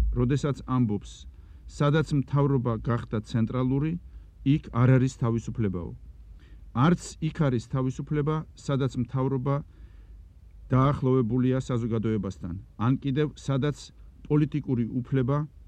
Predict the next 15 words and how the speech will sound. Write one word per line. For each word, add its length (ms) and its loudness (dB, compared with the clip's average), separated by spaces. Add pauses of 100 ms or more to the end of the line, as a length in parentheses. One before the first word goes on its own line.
(260)
ხალხის 640 -2
ხელშია. 580 -4 (500)
უფლება, 520 4 (320)
власть, 640 -2 (1120)
უფლობა 640 4 (460)
და 180 2
ვის 180 4
ხელშიაც 540 0
იყოს, 340 -2 (200)
იგი 260 0
ზღუდავს 540 2
თავისუფლებას“. 1000 -4 (1900)
შემდეგ. 460 0 (960)
პოლიტიკურ 540 2
საზოგადოებაში 920 0